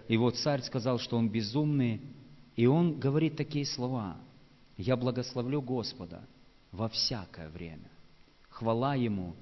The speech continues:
непрестанна». Если можно перефразировать и сказать: «Я буду служить Господу во всякое время».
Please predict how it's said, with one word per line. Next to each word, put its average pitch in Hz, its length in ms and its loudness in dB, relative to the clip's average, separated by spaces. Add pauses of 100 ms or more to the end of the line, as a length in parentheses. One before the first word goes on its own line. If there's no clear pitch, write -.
(220)
непрестанна». 107 960 -4 (720)
Если 135 280 2
можно 156 500 2 (420)
перефразировать 147 840 2
и - 20 -2
сказать: 151 540 -4 (540)
«Я 117 160 0
буду 151 200 4
служить 143 500 -2
Господу 139 640 -2 (300)
во 107 160 -2
всякое 110 540 -4
время». 82 380 -10